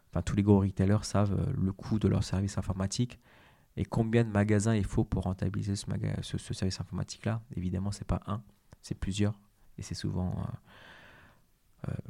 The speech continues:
plusieurs dizaines. Et, euh, et nous, c'est un peu ce qu'on est en train de répliquer, finalement. C'est-à-dire, euh, on fait beaucoup de R et D informatique.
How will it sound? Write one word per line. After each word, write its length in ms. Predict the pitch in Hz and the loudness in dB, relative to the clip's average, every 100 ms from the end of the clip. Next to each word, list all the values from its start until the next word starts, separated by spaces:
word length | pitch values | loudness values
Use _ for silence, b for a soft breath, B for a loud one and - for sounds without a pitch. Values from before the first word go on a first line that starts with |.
| - | -4
plusieurs 240 | - 92 | 0 0
dizaines. 460 | 98 95 104 113 92 - _ _ - - | 0 2 4 2 -2 -6 _ _ -18 -2
Et, 260 | 90 87 80 | 0 2 2
euh, 100 | 80 87 - - - 92 - - | 0 -2 -6 -8 -8 -10 -12 -8
et 120 | 90 | -4
nous, 100 | 98 | -2
c'est 120 | 101 | -2
un 60 | 87 | -2
peu 120 | - | -2
ce 60 | - | -4
qu'on 80 | 98 | -6
est 40 | |
en 40 | |
train 100 | 104 | -6
de 40 | 90 | -4
répliquer, 440 | 90 - - 101 - - | -4 -4 -4 -6 -6 -12
finalement. 360 | - 98 107 - - | -8 -8 -10 -14 -16
C'est-à-dire, 340 | - 87 90 | -8 -4 -4
euh, 100 | 90 - B B B B B _ - | -4 -8 B B B B B _ -10
on 160 | 87 | -8
fait 160 | 80 - | -4 -4
beaucoup 260 | 98 - | -4 -2
de 100 | 98 | 0
R 200 | 95 90 | 2 2
et 100 | 87 | 0
D 140 | 92 95 | 0 0
informatique. 600 | 90 87 82 - 107 | 0 -2 -4 -6 -10